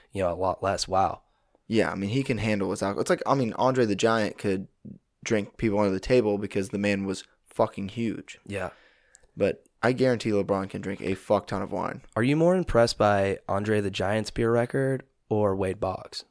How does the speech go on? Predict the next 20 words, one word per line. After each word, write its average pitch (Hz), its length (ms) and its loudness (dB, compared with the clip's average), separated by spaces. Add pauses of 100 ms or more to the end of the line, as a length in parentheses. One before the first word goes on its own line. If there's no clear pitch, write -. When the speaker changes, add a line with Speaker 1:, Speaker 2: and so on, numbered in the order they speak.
Speaker 2:
Wade 95 300 0
Boggs, - 300 -6
for - 120 -6
Speaker 1:
Agreed, 101 120 -4
Speaker 2:
sure. 98 380 0
Speaker 1:
yeah. 85 220 -10 (140)
Speaker 2:
Because 104 760 2 (960)
size 117 420 4
comparison, 135 800 0
and 101 720 -2 (520)
Speaker 1:
Yep. 107 100 -6
Speaker 2:
Wade 110 160 6
Boggs 104 280 4
went 107 140 0
out 87 220 -2
and 104 140 -6
hit 98 380 -2 (220)
three 107 180 0
for 95 140 -4
four - 380 -2